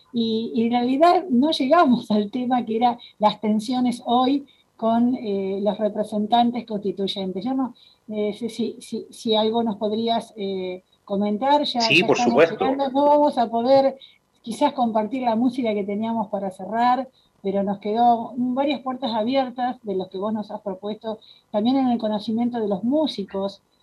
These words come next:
Speaker 1: que han sido, eh, tomados, digamos, como representativos en lo que es el cancionero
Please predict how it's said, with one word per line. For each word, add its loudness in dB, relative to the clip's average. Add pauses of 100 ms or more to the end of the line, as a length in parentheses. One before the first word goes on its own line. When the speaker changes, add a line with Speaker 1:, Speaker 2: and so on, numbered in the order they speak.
(160)
Speaker 1:
que -2
han -4
sido, 0 (580)
eh, -8 (800)
tomados, 2
digamos, -2
como -4
representativos -2
en -8
lo -8
que -4
es -12
el -6
cancionero -4